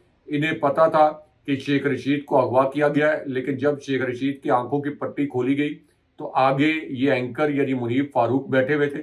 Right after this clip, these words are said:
और मुनीब फारूक ने एक कॉम्प्रोमाइज सिचुएशन में एस्टैब्लिशमेंट के वहाँ पर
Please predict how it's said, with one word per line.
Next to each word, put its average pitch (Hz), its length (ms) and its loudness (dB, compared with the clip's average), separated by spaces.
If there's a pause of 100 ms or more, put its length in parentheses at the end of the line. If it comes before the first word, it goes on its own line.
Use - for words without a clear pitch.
(480)
और 143 160 0
मुनीब 131 380 0
फारूक 135 380 4
ने 143 200 2
एक 143 360 -2
कॉम्प्रोमाइज 135 560 0
सिचुएशन 131 540 -4
में 135 180 0
एस्टैब्लिशमेंट 135 640 -4
के 127 180 -2
वहाँ 120 220 0
पर - 420 -2